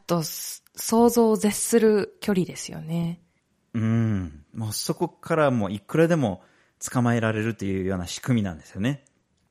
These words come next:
Speaker 2: もう一つが底引き網漁なんですね。で、まあ本当にこれも巨大な網を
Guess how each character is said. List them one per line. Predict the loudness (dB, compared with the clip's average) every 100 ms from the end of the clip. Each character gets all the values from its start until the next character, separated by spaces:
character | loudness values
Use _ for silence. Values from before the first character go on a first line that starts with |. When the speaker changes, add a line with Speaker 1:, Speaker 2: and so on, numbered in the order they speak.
| _ -4
Speaker 2:
も | -4
う |
一 | -4
つ | -6
が | -2 -2 -2
底 | -2 2 0
引 | 0
き | -6 -10 -4
網 | 0 0
漁 | 4 4 2
な | -4
ん |
で | -12
す | -6
ね。 | -6 -6 _ _ _ _ _ -2
で、 | 2 4 2 0 0
ま | 0
あ | 0
本 | -2 -2
当 | -2
に | -2
こ | 2 2
れ |
も | 2 0 -6
巨 | -14 -2 0
大 | 2 0 2
な | 0 0 2
網 | 4 4 2
を | -2